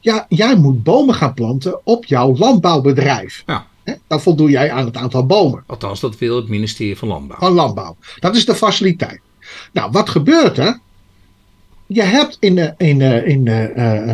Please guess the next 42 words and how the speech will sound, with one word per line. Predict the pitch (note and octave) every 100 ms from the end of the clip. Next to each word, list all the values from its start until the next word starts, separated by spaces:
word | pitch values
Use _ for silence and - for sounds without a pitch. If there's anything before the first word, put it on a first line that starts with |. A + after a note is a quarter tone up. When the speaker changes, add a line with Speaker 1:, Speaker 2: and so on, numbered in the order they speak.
| A2
Speaker 1:
we-, | E3
eh, | C#3 A#2+ A2+ -
in, | E3
in, | D#3+ A3+ C#3
eh, | C3 A2 A#2 C#3+ A#2+ A#2 -
je | B2+
hebt | D3 -
in | C3
de | G#2+
wet | A#2 E3
inkomstenbelasting, | A#3 A#3 A#3+ E3 A#2 G#2 A2+ G3+
heb | D3+
je | F3
een | -
faciliteit | E3 D#3+ D3 G3 A3 D3+
opgenomen, | C3 A2+ D#3
een | D#3+
objectvrijstelling. | G3 - E3+ - A#2 C3+ - G2 A2+ G3 - -
En | F#3
dat | F3
heet | F#3+ G3
de | G#2+
landbouwvrijstelling. | B2 B3+ A3 D3+ D3 A2+ - A2 -
Speaker 2:
Ja. | - - _ _ _ _
En | - _
Speaker 1:
Maar | A#3+
Speaker 2:
die | -
Speaker 1:
op | C4+
Speaker 2:
komt |
Speaker 1:
het | -
Speaker 2:
dan | G#3+
in | G3
Speaker 1:
moment | A3 -
Speaker 2:
gevaar. | D3+ F3+ - - _ - - _
Speaker 1:
En | D#4+ E4+
die | D#4
komt | - B3
dan | F3 D3+
in | D3
gevaar, | B2+ A#2 A#3+ D#4
Wilbert. | C4+ C4 E3+ B2+
Speaker 2:
Ja, | -